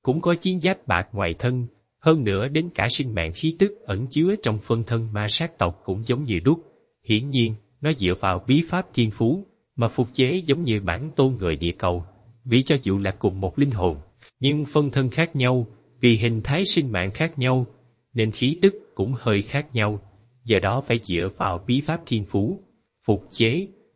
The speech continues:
mới làm được. Hít, phân thân ma sát tộc lập tức thi khai u ảnh bí điển, tốc độ hoàn toàn bộc phát, bỏ chạy bất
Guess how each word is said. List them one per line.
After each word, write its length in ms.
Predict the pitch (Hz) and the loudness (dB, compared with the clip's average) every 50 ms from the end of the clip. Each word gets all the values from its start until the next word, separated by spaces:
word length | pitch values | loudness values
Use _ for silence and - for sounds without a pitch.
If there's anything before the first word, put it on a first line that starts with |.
| _ - | _ 0
mới 160 | 170 180 196 | 2 2 2
làm 280 | 165 117 95 90 87 87 | 2 0 -4 -4 -4 -2
được. 180 | 87 80 73 - _ _ _ - | -2 -2 -2 -4 _ _ _ 0
Hít, 120 | 180 190 - - _ _ _ _ _ _ _ _ | 0 0 0 -2 _ _ _ _ _ _ _ _
phân 160 | - 147 143 | 2 2 2
thân 220 | 131 131 127 131 127 | 2 0 -2 -2 0
ma 180 | 127 123 123 | 0 0 0
sát 300 | 113 - - 185 190 - | 0 0 -2 -2 -2 0
tộc 180 | - 110 101 - | -2 -2 0 0
lập 160 | 104 95 - - | -2 -2 -2 2
tức 160 | - 202 220 214 - _ _ _ _ _ _ _ _ | 2 2 2 0 -6 _ _ _ _ _ _ _ _
thi 140 | - 170 175 | 2 4 4
khai 220 | 170 - 165 160 | 4 4 0 0
u 200 | - 151 156 151 | 2 4 4 4
ảnh 280 | - 117 107 98 98 - | 4 2 -2 -6 -4 -2
bí 160 | - 196 220 | -2 -2 0
điển, 280 | - 92 87 87 95 185 - _ _ _ _ _ _ _ _ - | 0 -2 -2 -2 -4 -8 -14 _ _ _ _ _ _ _ _ 0
tốc 200 | 190 190 - - | 0 0 2 2
độ 220 | 101 98 104 104 - | 2 2 2 0 -2
hoàn 200 | 110 101 101 101 | -2 -2 -2 -2
toàn 220 | - 92 82 90 98 92 | -2 -2 -2 -2 -2 -4
bộc 160 | 95 85 - | -4 -4 -2
phát, 240 | - - 156 190 - _ _ _ _ _ _ _ _ _ - | -2 -2 -2 -2 -4 _ _ _ _ _ _ _ _ _ 0
bỏ 320 | 107 104 110 120 135 156 | 2 2 4 4 2 0
chạy 260 | 151 - 101 95 107 | 0 0 0 0 0
bất 180 | 113 139 165 | 0 -2 -2